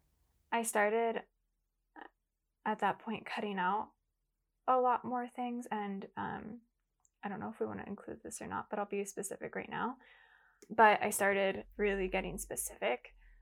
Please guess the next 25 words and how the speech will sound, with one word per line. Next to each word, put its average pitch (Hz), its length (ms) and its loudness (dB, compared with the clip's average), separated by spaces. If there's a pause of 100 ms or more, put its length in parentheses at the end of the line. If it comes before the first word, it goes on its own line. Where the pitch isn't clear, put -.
(340)
of, - 300 2 (1040)
uh, 180 380 -2 (460)
you 202 120 -10
know, 160 340 -6
anything 214 640 -6 (1300)
like, 233 200 0
actually, 277 380 4
it 233 260 6
really 247 300 6
ties 214 280 -2
into 202 160 -4
what 202 160 -2
you're 196 140 -4
saying 196 280 -6
of, 185 120 -2
I 202 160 4
was 226 100 -2
taking 262 300 -6
in 202 160 -4
information 190 800 -6 (420)
and 208 140 2
then 202 120 -2
filtering 185 580 -6
it - 200 -6 (600)
through 185 580 0